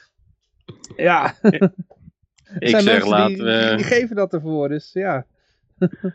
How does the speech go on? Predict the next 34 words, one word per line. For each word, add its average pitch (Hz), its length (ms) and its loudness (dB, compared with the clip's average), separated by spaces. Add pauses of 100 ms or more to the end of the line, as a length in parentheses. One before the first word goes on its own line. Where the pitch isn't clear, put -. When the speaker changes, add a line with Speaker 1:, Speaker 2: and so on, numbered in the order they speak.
(560)
Speaker 2:
Laten 113 320 2
we 98 140 4
een 92 80 0
kruiwagen 120 560 2
exportbusiness, 147 880 -6
eh, 92 320 -2
gaan 95 160 0
beginnen. 85 680 0 (400)
Speaker 1:
Ja, 156 200 -2
ja, 78 140 -2
ja. - 20 -2
Speaker 2:
Ik 80 60 -2
bedoel, 98 260 2
ik 98 100 -4
denk 92 180 2
dat 90 160 0
daar 90 280 4
toch 92 140 -4
wel 95 180 0
meer 104 240 2
vraag, 107 460 2
eh, 101 180 0
naar 90 180 0
komt 85 380 -6
als 80 180 -8
die 82 260 -10
inflatie 78 500 -4
zo 76 80 -6
doorgaat. 73 600 -4 (640)
Speaker 1:
Ja, 120 240 -6
ja, 127 220 -6
ja. 127 260 -12 (1500)
Speaker 2:
Nou, 78 400 -4
eh. 76 160 2